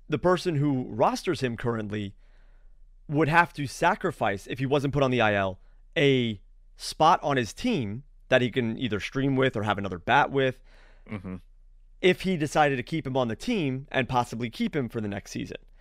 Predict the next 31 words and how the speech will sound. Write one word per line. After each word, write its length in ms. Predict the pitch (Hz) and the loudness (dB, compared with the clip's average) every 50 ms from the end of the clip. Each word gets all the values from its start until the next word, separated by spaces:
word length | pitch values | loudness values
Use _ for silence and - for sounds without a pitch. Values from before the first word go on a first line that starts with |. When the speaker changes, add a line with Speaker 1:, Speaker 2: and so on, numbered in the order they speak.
| - - - | -20 -10 -2
Speaker 1:
Now, 220 | 123 139 135 135 131 | 2 4 6 6 4
granted, 400 | - 147 147 139 123 147 135 120 | 4 2 2 2 2 0 -4 0
he 100 | 123 147 | 4 4
has 140 | 143 131 | 4 4
a 40 | 131 131 | 4 0
torn 240 | - 131 135 127 120 | -2 -2 -2 -2 -2
U 80 | 117 113 | -4 -6
C 180 | - - 117 | -4 -2 -2
L, 120 | 110 104 107 | -2 -2 -2
so 160 | - - 110 | -2 -2 -2
he's 220 | 101 110 107 92 - | -2 -2 -4 -6 -10
probably 460 | - - - 123 120 120 120 117 120 | -12 -4 2 2 2 2 2 0 2
not 180 | 117 113 110 - | 2 0 0 0
pitching 300 | 123 110 - 110 101 101 | -2 -4 -2 -2 -2 -2
next 180 | 101 101 - - | -2 -4 -4 -4
season 300 | - 117 107 92 98 90 | -6 -6 -4 -4 -6 -6
as 160 | 92 92 98 | -8 -8 -4
well. 440 | 104 113 123 117 98 92 90 87 - - - - - | 2 4 6 6 6 2 0 -6 -10 -16 -20 -18 -8
So 260 | - 131 120 110 104 | 0 0 2 2 2
there's 180 | 98 110 101 | 0 -2 -2
Speaker 2:
Right. 60 | 95 107 | 0 2
Speaker 1:
really 160 | 120 117 113 110 | 2 2 4 4
no 200 | 113 110 101 - - - - - - | 4 2 2 0 -8 -20 -20 -16 -10
point 300 | - 120 117 107 - - | -4 -2 -2 -2 -2 -4
to 80 | 98 | -10
keeping 400 | - - - 123 113 - 113 104 | -10 -4 -2 -2 0 0 -2 -2
the 60 | 98 95 | -2 -2
pitcher 320 | - - 117 - - 107 | 0 0 0 0 0 -4
version 340 | 92 95 107 104 92 98 98 | 0 0 0 0 0 -2 -4
of 60 | 98 90 | -2 -2
Ohtani. 580 | 95 90 - - 151 160 139 104 95 98 95 | -4 -6 -2 2 2 4 4 2 -2 -8 -12